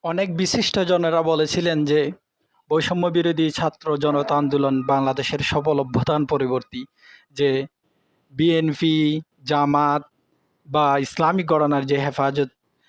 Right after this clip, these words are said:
ইত্যাদি দলগুলোকে মাইনাস করে গণের আকাঙ্ক্ষা পূরণ হবে না।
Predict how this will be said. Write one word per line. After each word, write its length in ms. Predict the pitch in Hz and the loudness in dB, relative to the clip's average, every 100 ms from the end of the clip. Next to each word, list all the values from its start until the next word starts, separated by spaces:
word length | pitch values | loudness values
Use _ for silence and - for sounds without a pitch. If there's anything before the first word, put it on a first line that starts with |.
| _ | _
ইত্যাদি 440 | 160 - 185 180 170 | -16 -4 -2 0 4
দলগুলোকে 580 | 160 185 190 214 208 | 4 4 2 0 0
মাইনাস 520 | 190 151 147 160 190 - | 0 0 0 0 -2 -2
করে 200 | 156 143 | 0 2
গণের 340 | 151 156 156 | 2 2 0
আকাঙ্ক্ষা 400 | 143 196 202 190 | -2 -4 -2 -2
পূরণ 320 | 147 139 131 | 0 0 0
হবে 220 | 120 120 | -2 -2
না। 220 | 117 110 | -4 -8